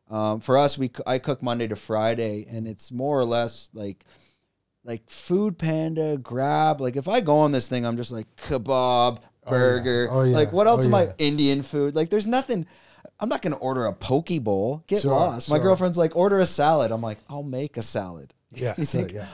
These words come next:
Speaker 1: I'm ordering a pizza.
Speaker 2: Yeah.
Speaker 1: So it's to, that, that lifestyle in Phuket, yeah, that can get expensive, but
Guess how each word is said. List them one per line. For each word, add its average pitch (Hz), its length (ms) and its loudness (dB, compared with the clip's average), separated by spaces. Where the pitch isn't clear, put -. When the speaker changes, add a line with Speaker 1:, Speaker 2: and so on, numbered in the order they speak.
Speaker 1:
I'm 175 140 -2
ordering 156 340 2
a 117 60 -2
pizza. 180 720 -8
Speaker 2:
Yeah. 120 160 -16
Speaker 1:
So - 180 2
it's 190 400 2
to, 190 360 -2
that, 175 240 2
that 190 200 2
lifestyle 151 600 2
in 131 100 -4
Phuket, 143 520 0
yeah, 127 240 0
that 123 280 0
can 127 120 -10
get 107 160 -6
expensive, 98 720 -10
but 104 220 -8